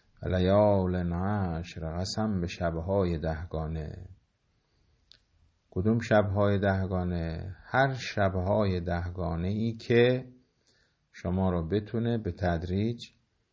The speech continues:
وارد نور بکنه. حالا شب‌های دهه ذی‌حجه می‌تونه یکی از مصادیقش باشه.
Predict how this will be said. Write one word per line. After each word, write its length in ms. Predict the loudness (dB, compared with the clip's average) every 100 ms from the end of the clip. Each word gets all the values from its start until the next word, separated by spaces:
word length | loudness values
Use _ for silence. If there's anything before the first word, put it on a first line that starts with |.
| _ _ _
وارد 340 | -2 0 0 0
نور 440 | 2 4 2 0
بکنه. 640 | -4 -10 -8 -8 -8 -10 -12 -16 -18 -18 -6
حالا 320 | 0 0 0
شب‌های 800 | 2 2 2 0 2 2 2 0 -6 _ _ _ _ _ _ _ -4
دهه 440 | 0 2 2 2 2
ذی‌حجه 960 | 0 0 0 0 -2 0 0 0 -2
می‌تونه 560 | -4 -4 -6 -2 0 2
یکی 280 | 2 2 2
از 200 | 2 0
مصادیقش 800 | -2 -2 -4 -4 -6 -8 -10 -12
باشه. 580 | -14 -14 -14 -14 -14